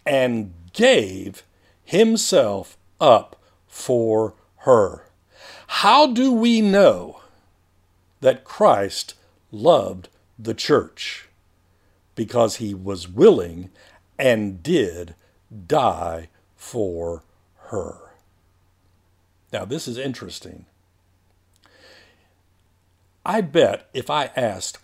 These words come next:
most husbands in healthy relationships,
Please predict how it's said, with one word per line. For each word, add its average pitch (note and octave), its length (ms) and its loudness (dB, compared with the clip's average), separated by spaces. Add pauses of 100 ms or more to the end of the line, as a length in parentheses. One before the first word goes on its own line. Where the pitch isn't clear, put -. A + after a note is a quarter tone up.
most C3+ 500 -2
husbands F#2 760 -6 (280)
in A#2 400 -4 (140)
healthy F3+ 380 0
relationships, A2+ 1040 -6